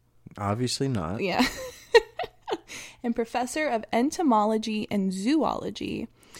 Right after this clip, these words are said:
Speaker 2: who in nineteen forty-seven founded the Institute for Sex Research at Indiana University,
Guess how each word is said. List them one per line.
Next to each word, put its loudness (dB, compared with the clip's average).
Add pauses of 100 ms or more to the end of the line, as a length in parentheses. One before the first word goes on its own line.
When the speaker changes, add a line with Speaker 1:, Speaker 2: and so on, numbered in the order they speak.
(300)
Speaker 2:
who 2
in -2
nineteen -4
forty-seven -4
founded -4
the -8
Institute -4
for -4
Sex -8
Research -4
at -6
Indiana 0
University, -6